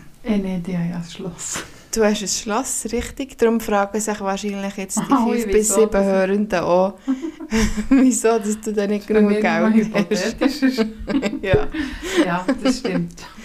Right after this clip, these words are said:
Speaker 1: Das stimmt. Nein, aber ich habe mir das eigentlich wirklich überlegt. So, aber wie du gesagt hast, Lohnarbeit.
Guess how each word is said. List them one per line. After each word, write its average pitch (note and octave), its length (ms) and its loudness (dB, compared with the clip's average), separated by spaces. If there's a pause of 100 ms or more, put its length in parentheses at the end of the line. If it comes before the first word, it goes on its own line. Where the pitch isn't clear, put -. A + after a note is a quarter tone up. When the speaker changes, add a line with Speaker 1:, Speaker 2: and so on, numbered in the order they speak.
(240)
Speaker 1:
Das G3 100 -10
stimmt. F#3 240 -12 (460)
Nein, B3+ 200 0
aber A3+ 200 -2
ich A#3 80 0
habe G#3 120 -2
mir G3+ 120 -2
das - 180 -12
eigentlich A3 240 -6
wirklich G#3+ 220 -10
überlegt. A3+ 480 -12 (720)
So, - 260 -8 (480)
aber A3 340 2
wie G3+ 80 -2
du G#3+ 120 -8
gesagt G#3 260 -6
hast, G3 140 -10
Lohnarbeit. F#3+ 960 -6